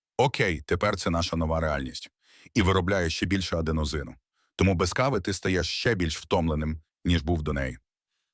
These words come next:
Це як кредит у банку. Спочатку здається, що все круто, а потім ти просто працюєш на борги. А якщо різко відмовитись від кави? Головний біль, дратівливість, вічне бажання спати і думка:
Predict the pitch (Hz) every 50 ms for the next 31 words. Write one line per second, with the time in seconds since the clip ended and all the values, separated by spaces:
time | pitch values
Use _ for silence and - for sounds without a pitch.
0 | _ _ - - 127 127 123 104 90 - - - 95 87 104 98 - 92 87 92
1 | 80 76 73 - 65 65 - _ - - - 101 90 - 123 135 - - - 87
2 | 73 71 - 80 78 80 90 87 90 90 87 - 82 76 - - 80 71 - -
3 | - 104 82 - 90 101 117 131 - 147 151 143 - _ _ _ _ _ - 85
4 | 87 - 123 127 - 98 87 - 87 82 - 98 92 - - 85 - 82 82 -
5 | - - 90 82 78 - 82 73 71 82 82 78 85 73 - - _ _ _ _
6 | _ _ _ _ _ _ - 104 104 101 - - - 113 95 98 92 85 - 87
7 | 80 80 78 85 87 80 78 78 80 80 - 80 76 - - 78 73 67 67 64
8 | - _ _ _ _ _ _ _ _ _ - 104 104 107 107 143 175 190 156 123
9 | 151 160 151 143 - _ _ _ _ - - 95 98 90 - 92 87 113 147 165
10 | 156 147 127 - - - _ 90 113 135 - - 117 87 90 87 - 120 113 107
11 | 95 85 - - - 131 139 127 - 90 87 87 90 117 120 107 - 95 85 78